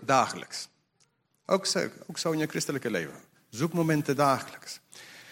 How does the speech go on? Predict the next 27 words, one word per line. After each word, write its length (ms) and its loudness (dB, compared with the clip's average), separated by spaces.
En 200 -2
Gods 260 0
wil 180 6
in, 200 2
in, 160 0
in 160 2
je 160 6
lezen 400 6
van 160 2
de 100 2
Bijbel, 560 4
en, 160 -6
en 260 -4
soms 380 2
merk 420 6
je 120 6
dat 240 2
je 100 2
botst 420 2
met 160 0
wat 340 0
God 280 -6
zegt. 500 0
Ga 360 -4
voorzichtig 680 0
om 300 4
met, 460 0